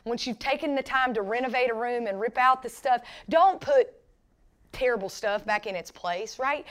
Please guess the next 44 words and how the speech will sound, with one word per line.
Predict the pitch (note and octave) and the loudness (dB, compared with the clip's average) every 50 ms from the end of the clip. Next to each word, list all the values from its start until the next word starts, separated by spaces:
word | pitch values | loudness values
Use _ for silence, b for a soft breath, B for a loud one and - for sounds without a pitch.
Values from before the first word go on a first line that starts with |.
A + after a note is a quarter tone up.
| B B B B | B B B B
Make | E4 F#4+ G4 | 2 2 2
sure | - - F#4 F#4 E4+ | 2 -2 -4 -2 -2
you | D4 C#4+ A#3+ | -2 -2 0
go | G3+ C4 C4 C#4 C#4+ D4 D4 D4 C4+ B B B B | 2 2 4 4 4 2 0 -2 -8 B B B B
through | - C4+ C#4 D4 D4+ | -6 -2 -2 0 0
the | A#3+ C#4+ - | 0 0 0
effort | A#3 A#3+ - - B3 A3 - - B B B B | 0 -4 -4 -4 -4 -4 -6 -6 B B B B
to | - - - | -8 -4 -2
upgrade. | G#3+ G3+ - - F3+ E3 D#3 D3+ D3+ D#3+ D#3+ - - _ _ _ _ b b b b b b | -2 -2 -4 -6 -10 -8 -8 -8 -8 -10 -12 -16 -20 _ _ _ _ b b b b b b
Every | C4+ D#4+ C#4 E4+ E4+ E4 | 2 4 4 2 0 0
single | - E4+ E4 D#4+ D#4 D4 | -2 -2 -2 -2 0 -2
one | B3 A#3+ C4 C4 C4+ | 0 -2 -2 0 0
of | C4 A3+ | -2 -2
you | G3 A#3 B3+ | -4 -6 -8
here | G3+ - - - C#4 C4 A#3+ A3 G#3+ G#3 | -10 -10 -12 -10 -8 -4 -4 -2 -2 -2
this | F#3 G#3+ A#3 A#3+ - - | -2 -2 -4 -4 -4 -6
morning, | A#3 A3+ G#3+ F#3+ F#3+ F3+ E3 D3+ D3 D#3 - B B B B B | -8 -6 -4 -6 -6 -6 -8 -10 -12 -14 -18 B B B B B
God | B3 A#3+ B3+ - | 4 4 4 4
has | A3+ G3 D#3 | 0 -8 -8
renovated | F#3 F#3+ A3+ A#3+ B3+ A#3+ G#3 A3+ A3 A3 A3+ G#3 | -6 -6 -4 -4 -2 -2 0 0 0 0 -2 -4
your | - G#3+ G3+ | -4 -4 -4
life | G3 F3 F3 F3 E3+ - - | -2 -2 -2 -4 -6 -10 -14
in | E3+ D#3+ | -16 -14
some | - - F#3 F3+ E3 | -14 -14 -14 -12 -12
way. | D#3 D#3 - - - _ B B B B | -14 -14 -16 -16 -18 _ B B B B
And | B | B
you're | B3 C4+ | 0 0
like, | C#4 C4 - | 0 0 0
"No, | C4 C#4+ D#4+ E4 E4 E4 D#4+ D#4 | 2 4 6 8 8 8 6 4
God | A#3 D4 C4+ C4+ C4 | 4 4 2 2 0
hasn't | B3+ C4 A#3+ A3+ | -2 -4 -4 -2
renovated | B3 C4 B3+ A#3+ A#3 A3+ A3 A3 | -2 0 0 0 0 0 0 0
my | A3 G#3 G#3+ | 0 0 2
life | G#3 G3+ G3+ G3+ - | 2 2 2 0 -2
yet." | G#3 G#3 - | -6 -6 -4
Yes, | G#3 B3+ B3 B3+ B3+ - - | 2 4 6 6 6 4 0
if | A#4 - - | -10 -8 -6
you | A#3 C4 D4 D4 | -2 0 2 4
are | C#4+ C4+ | 4 2
here | - - - A#3+ A3+ A3 G#3 | 0 -4 -8 -4 -2 -2 0
right | G#3 A3+ A#3 A#3+ - | 2 2 0 0 0
now | A3+ G#3+ G#3 G3 | -4 -4 -4 -4
this | F#3 G#3+ G#3+ - | -6 -6 -8 -10
morning, | G#3+ G3 F#3+ F3+ E3 | -10 -10 -10 -10 -12